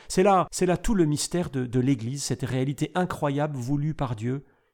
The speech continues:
qui est sainte, mais remplie de pécheurs comme vous et moi. Terminons enfin, euh, pour évoquer, euh,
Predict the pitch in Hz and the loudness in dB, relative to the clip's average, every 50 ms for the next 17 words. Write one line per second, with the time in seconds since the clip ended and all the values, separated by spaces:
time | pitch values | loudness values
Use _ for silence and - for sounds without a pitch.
0 | - - - 139 120 - - - 151 151 - - - - _ _ _ _ _ _ | -14 -6 -2 -2 0 0 0 0 0 0 -2 -4 -8 -16 _ _ _ _ _ _
1 | - 131 127 117 127 135 131 - - 147 127 123 113 - 123 - - - 127 127 | -4 -2 0 0 0 -2 -2 -2 -4 -6 -4 -4 -4 -4 -4 -4 -4 -4 -6 -6
2 | - - 135 120 117 110 123 107 117 107 104 104 110 120 - _ _ _ _ _ | -6 -4 -4 -4 -4 -4 -4 -4 -4 -4 -4 -6 -8 -10 -14 _ _ _ _ _
3 | _ _ _ _ _ - - 208 190 214 233 233 247 226 196 185 - 220 233 240 | _ _ _ _ _ -2 2 4 6 6 8 8 8 6 6 4 4 4 4 6
4 | 220 185 160 139 - - - - _ _ _ _ - - 180 180 180 147 160 156 | 6 6 4 4 2 -4 -20 -20 _ _ _ _ 8 8 10 10 8 6 6 4
5 | - 220 233 220 185 147 131 | 2 2 2 4 4 4 4